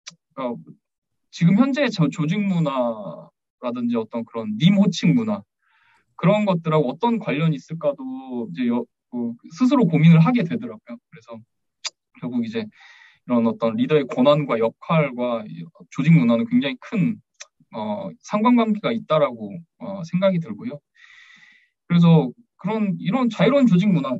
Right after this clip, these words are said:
님 문화가 그럼, 어, 왜 그렇게 해야 되지? 고민했는데 세상은 너무 빨리 변해가는 거예요. <laughs> 변해가는 거고 제가 알고 있는 지식이 맞지 않을 확률이 굉장히 높아지고 있어요. <laughs>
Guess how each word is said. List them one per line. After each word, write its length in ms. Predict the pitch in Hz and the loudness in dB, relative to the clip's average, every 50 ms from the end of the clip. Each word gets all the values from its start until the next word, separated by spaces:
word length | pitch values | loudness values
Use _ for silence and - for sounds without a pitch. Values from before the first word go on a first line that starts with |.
| 127 | -4
님 180 | 160 208 233 233 | 2 4 4 4
문화가 360 | 165 147 147 147 147 143 143 - _ _ | 4 2 0 0 0 0 -2 -8 _ _
그럼, 480 | _ 143 139 135 127 120 120 - 170 165 _ _ _ _ _ _ _ _ _ _ _ _ _ _ - | _ -14 -12 -8 -8 -8 -8 -8 -12 -16 _ _ _ _ _ _ _ _ _ _ _ _ _ _ -8
어, 540 | 123 117 113 110 110 107 - - 80 78 - - - - - _ _ _ _ | -4 -4 -4 -4 -6 -8 -10 -12 -14 -14 -16 -18 -20 -20 -20 _ _ _ _
왜 140 | - 185 247 | 0 0 2
그렇게 300 | - 226 214 214 - 202 | 2 2 0 0 2 2
해야 100 | 240 240 | 4 4
되지? 300 | 175 143 - 165 202 - - _ _ _ _ _ _ _ - _ | 4 2 0 -4 -8 -12 -12 _ _ _ _ _ _ _ -18 _
고민했는데 760 | - 135 160 170 170 196 208 196 170 - 165 175 170 - - - _ _ _ - - _ _ - | -4 0 2 4 4 4 2 2 0 0 0 -2 -2 -4 -6 -12 _ _ _ -20 -20 _ _ -8
세상은 320 | - 247 262 302 302 285 | -4 -2 0 2 2 4
너무 200 | 208 165 165 165 | 6 6 6 6
빨리 260 | 165 220 269 277 277 240 | 6 4 0 -2 -2 -4
변해가는 500 | - - 131 135 165 190 190 180 160 131 | -4 -2 0 2 2 2 2 2 0 -2
거예요. 300 | 120 113 110 135 160 156 - _ _ _ _ _ _ _ _ - | -4 -6 -6 -6 -6 -8 -8 _ _ _ _ _ _ _ _ -14
<laughs> 600 | - - - - _ _ _ _ _ 247 240 - | -14 -14 -14 -20 _ _ _ _ _ -20 -20 -6
변해가는 380 | - 143 147 170 180 175 156 135 | -2 2 4 4 4 4 2 0
거고 340 | 123 120 120 143 147 131 120 - - - _ | 0 -2 -2 -2 -2 -4 -6 -14 -20 -20 _
제가 300 | - - 156 165 226 220 | -2 2 4 4 6 6
알고 260 | 170 156 160 170 180 | 6 6 6 6 6
있는 220 | 180 180 175 170 165 | 6 8 8 6 6
지식이 720 | - 147 147 165 165 156 160 - 165 170 147 123 117 - - _ _ _ _ _ _ _ _ _ _ _ _ _ | 4 2 -2 -2 -2 -2 -2 0 2 2 2 2 0 -6 -12 _ _ _ _ _ _ _ _ _ _ _ _ _
맞지 580 | - - 151 165 - _ - - 226 226 220 208 | -4 -2 -2 -4 -6 _ -18 -12 -10 -6 -2 0
않을 320 | 147 131 147 180 190 180 | 0 2 2 2 2 2
확률이 260 | 208 220 220 220 196 170 | 0 0 0 0 -2 -2
굉장히 260 | 151 156 170 190 165 | 0 0 0 0 0
높아지고 420 | 147 151 165 - 233 226 208 - | 0 -2 -2 -2 -4 -4 -2 -4
있어요. 220 | - - - - 587 | -6 -8 -10 -12 -12
<laughs> 640 | 587 - - - - - - - 170 165 160 - | -10 -10 -8 -8 -8 -6 -2 -2 -2 -2 -4 -10